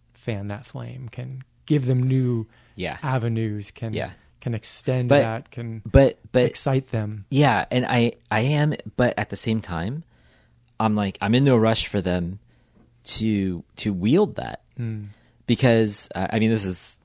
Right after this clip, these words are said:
Speaker 2: like, you know, I'm, I'm not gonna cite the, the Pacific Rim movies, but, like, all these movies about, like, a-, about amazing technologies really have this kind of core theme, which is, like, it's never really the technology that's the issue. It's some sense of judgment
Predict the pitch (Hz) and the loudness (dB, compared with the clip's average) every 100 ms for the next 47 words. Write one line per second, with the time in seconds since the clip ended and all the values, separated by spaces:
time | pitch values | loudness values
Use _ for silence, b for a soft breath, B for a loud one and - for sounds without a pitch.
0 | - 90 85 - _ _ - - 92 82 | -10 -8 -8 -12 _ _ -20 -14 -10 -8
1 | 60 98 113 110 - 110 113 113 95 - | -10 -10 -4 -4 -2 0 0 0 -2 0
2 | 95 - 85 82 - _ 85 - 90 90 | -2 -2 -4 -6 -8 _ -10 -8 -6 -6
3 | 85 110 135 98 87 85 85 - b - | -2 0 2 2 0 -2 -4 -6 b -8
4 | - 135 170 180 113 107 113 110 95 87 | 4 6 6 4 2 2 2 2 0 -2
5 | 85 67 85 80 - _ _ _ _ _ | -2 -4 -6 -6 -10 _ _ _ _ _
6 | _ - 101 - 104 101 92 98 101 104 | _ 0 0 0 0 0 2 2 2 2
7 | 104 92 90 90 92 101 87 76 - - | 0 -4 -6 -4 -2 -2 -6 -10 -14 -14
8 | 101 120 127 104 92 87 - 95 85 - | -2 2 2 0 -2 -4 -6 -6 -6 -6
9 | 85 - 82 98 151 b b b b b | -6 -6 -6 -6 -10 b b b b b
10 | 92 - 107 95 87 82 - 107 104 101 | -4 -2 -2 -2 -4 -4 -8 -6 0 0
11 | 104 90 90 90 80 82 - 80 82 82 | 0 0 0 0 -2 -8 -6 -6 -6 -6
12 | 76 - - 73 - 98 123 _ _ _ | -8 -8 -10 -10 -8 -10 -10 _ _ _
13 | _ _ - - 117 104 - 95 - 78 | _ _ -10 -4 -2 -2 -2 -4 -6 -8
14 | 76 73 87 95 | -8 -8 -8 -10